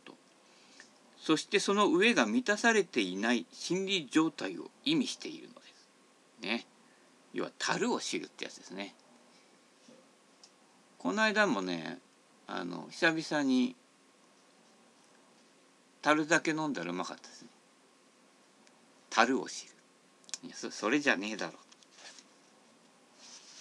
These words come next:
えー、ドクマとは、まあ、観念、概念、理論、ね。思考、思想。集合的な観念の牢獄です。うん。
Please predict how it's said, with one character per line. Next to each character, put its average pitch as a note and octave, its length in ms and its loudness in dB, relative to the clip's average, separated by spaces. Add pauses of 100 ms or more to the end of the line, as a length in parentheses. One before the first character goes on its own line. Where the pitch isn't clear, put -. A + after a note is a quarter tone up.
(1000)
え F#2 360 -4
ー、 F2 40 -10
ド E3 140 2
ク D#3+ 120 -2
マ D#2+ 140 -4
と - 140 -12
は、 - 120 -14
ま G#2 120 0
あ、 F2 60 0 (600)
観 B2+ 220 4
念、 F2 200 -4
概 G#2 240 4
念、 E2+ 220 -6
理 A#2+ 140 4
論、 E2+ 240 -2 (220)
ね。 A#2+ 200 -2 (1200)
思 - 160 -10
考、 A#2+ 120 2
思 A#2 80 4
想。 G2+ 480 -2 (1500)
集 G#3+ 320 4
合 G#3+ 200 6
的 G3 300 2
な F#3+ 140 4
観 G3+ 340 2
念 F#2 180 2
の D#2+ 120 -6
牢 A#2+ 180 4
獄 G2+ 260 0
で F2 140 -6
す。 - 260 -16 (480)
う F2+ 40 -10
ん。 E2 200 -10